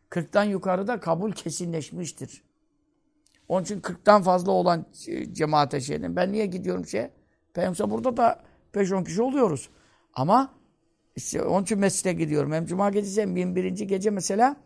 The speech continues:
ona göre mübarek gecelerde veyahut başka bir yere de gitsem, o gecelerde akşam yatsıyı kalabalık cemaatle kılalım. Kadir gecesinin hayrından mahrum olmayalım. Çünkü ondan mahrum olan bütün hayırlardan mahrum olmuşlar.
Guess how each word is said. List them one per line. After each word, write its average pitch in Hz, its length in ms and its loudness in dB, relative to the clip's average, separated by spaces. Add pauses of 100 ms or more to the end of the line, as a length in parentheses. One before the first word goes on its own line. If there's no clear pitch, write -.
(360)
ona 196 160 2
göre 196 200 0
mübarek 190 380 0
gecelerde 170 640 -4 (200)
veyahut 165 240 -4
başka 185 320 -6
bir 170 80 -4
yere 165 280 -2
de 160 60 -4
gitsem, 302 400 -10 (360)
o 180 120 -4
gecelerde 185 580 0
akşam 196 380 -2
yatsıyı 247 420 -2 (240)
kalabalık 185 400 -2
cemaatle 202 460 -4
kılalım. 175 400 0 (1600)
Kadir 185 260 2
gecesinin 196 560 -2
hayrından 190 440 2
mahrum 180 280 2
olmayalım. 180 580 0
Çünkü 196 260 -6
ondan 196 320 0
mahrum 196 300 0
olan 220 260 -2 (300)
bütün 247 340 0
hayırlardan 196 600 6
mahrum 156 340 0
olmuşlar. 131 420 -10